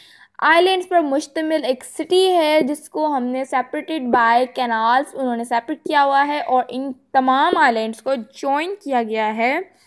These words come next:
ज्वाइन किया गया ब्रिजेस के साथ। आपको ये पीछे तक आइलैंड्स नज़र आ रहे होंगे, इनके दरमियान, दरमियान में उन्होंने ब्रिजेस लगाए हुए हैं। ठीक है, ब्रिजेस से इनको ज्वाइन किया हुआ है। The Grand Canal, the Grand Canal is the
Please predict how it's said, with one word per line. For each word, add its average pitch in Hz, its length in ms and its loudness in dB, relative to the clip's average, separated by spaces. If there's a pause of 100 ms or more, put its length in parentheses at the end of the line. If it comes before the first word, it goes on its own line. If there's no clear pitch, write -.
(680)
ज्वाइन 294 320 2
किया 320 140 0
गया 285 200 2
ब्रिजेस 233 340 -2
के 254 100 -6
साथ। 240 220 2
आपको 247 300 -2
ये 294 140 -2
पीछे 330 500 -4
तक 330 240 0
आइलैंड्स 269 580 2
नज़र 254 240 -2
आ 226 160 4
रहे 226 120 0
होंगे, 233 300 -2
इनके 269 440 -4
दरमियान, 226 520 0
दरमियान 220 400 -2
में 226 220 -4
उन्होंने 226 340 -6 (440)
ब्रिजेस 233 400 2
लगाए 180 300 -8
हुए 151 120 -16
हैं। 233 100 -20
ठीक 240 240 -14
है, 339 240 0
ब्रिजेस 254 400 -2
से 262 80 -4
इनको 247 240 -4
ज्वाइन 214 440 -4
किया 190 220 -10
हुआ 180 140 -8
है। - 100 -16 (500)
The 370 80 0
Grand 359 600 4
Canal, 233 480 4 (1400)
the 277 100 4
Grand 294 480 4
Canal 349 400 4
is 294 200 2
the 302 60 4